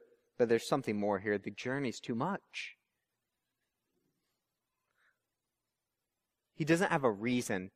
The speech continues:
to get up anymore. The motivation, the joy, the reason, it's gone. He isn't just tired of running, he is tired of living.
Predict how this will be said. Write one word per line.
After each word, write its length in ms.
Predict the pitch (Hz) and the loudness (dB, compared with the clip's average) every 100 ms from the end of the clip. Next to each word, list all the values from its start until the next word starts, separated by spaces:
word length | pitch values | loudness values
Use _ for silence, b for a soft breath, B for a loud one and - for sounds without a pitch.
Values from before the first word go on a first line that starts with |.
| _ | _
to 80 | - | -4
get 200 | 117 107 | 0 4
up 240 | 95 - | 4 4
anymore. 420 | 92 92 87 87 _ _ _ _ _ _ _ _ _ _ _ _ _ _ _ _ _ _ _ _ _ _ _ _ _ _ _ _ | -4 -2 -6 -8 _ _ _ _ _ _ _ _ _ _ _ _ _ _ _ _ _ _ _ _ _ _ _ _ _ _ _ _
The 80 | - | -2
motivation, 800 | 120 127 120 127 139 165 143 139 b b b _ | 4 4 6 2 2 0 -4 -8 b b b _
the 80 | 101 | -6
joy, 640 | 104 139 131 131 127 127 | -2 2 4 4 2 0
the 160 | 117 95 | -6 -6
reason, 440 | 101 113 113 113 | -2 -4 -2 -4
it's 200 | 98 - | -4 -8
gone. 400 | - 104 104 95 | 2 4 4 2
He 180 | 98 120 | -2 0
isn't 220 | 127 180 | 0 0
just 200 | 170 175 | -4 -6
tired 360 | - 156 139 127 | -2 4 6 4
of 100 | 107 | 2
running, 340 | 113 120 113 - b b | 0 2 -2 -6 b b
he 240 | - 151 | -2 2
is 140 | 120 - | 2 0
tired 440 | - 117 135 120 | 0 4 6 4
of 140 | 92 | -2
living. 680 | 101 101 110 113 - 170 101 | -2 0 4 2 2 -12 -14